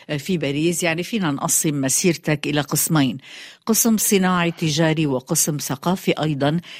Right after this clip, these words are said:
لأنك أسست اللقاء الثقافي اللبناني الفرنسي في باريس، ولك أيضًا فعاليات ولقاءات كثيرة مع اللبنانيين ومع الدوائر الفرنسية. ولكن لنبقى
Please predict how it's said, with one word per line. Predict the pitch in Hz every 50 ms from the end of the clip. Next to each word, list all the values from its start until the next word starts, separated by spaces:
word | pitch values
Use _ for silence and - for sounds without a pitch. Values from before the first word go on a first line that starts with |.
| - - - -
لأنك | 160 - 156 165 156 151 143 - 151
أسست | - 120 131 - - - 160 151 - -
اللقاء | 110 131 131 127 123 - - 165 143 - -
الثقافي | 123 - - 131 - - 156 151 143 - 139 - -
اللبناني | 127 127 135 139 143 147 147 139 135 123 -
الفرنسي | - 131 - - 131 131 143 139 - - - 135
في | - - 151
باريس، | 139 135 127 127 135 143 156 170 180 170 - - - - - - - - - -
ولك | 147 147 143 147 143 -
أيضًا | 143 - - 143 156 151 143 139 143 147 151 151 151 151 147 143 143 139 143 139 139 - - - -
فعاليات | - - - 135 120 135 143 143 139 135 139 139 147 156 156 156 147 - -
ولقاءات | 139 131 135 - - - - 139 147 -
كثيرة | - 160 135 - - 190 170 160 156 156
مع | 147 139 143 147 151 160 165 147 - -
اللبنانيين | 156 160 151 147 139 147 143 139 139 143 143 156 170 165 151
ومع | 143 139 135 147 147 - -
الدوائر | 135 143 139 147 151 170 170 - 107 143 156 - - 139
الفرنسية. | 156 - - 170 156 143 139 - - - 113 87 85 82 - - - - - - - _ -
ولكن | 180 185 208 226 220 - 214 190 180
لنبقى | 170 175 175 175 196 226 - - - - 180 175 185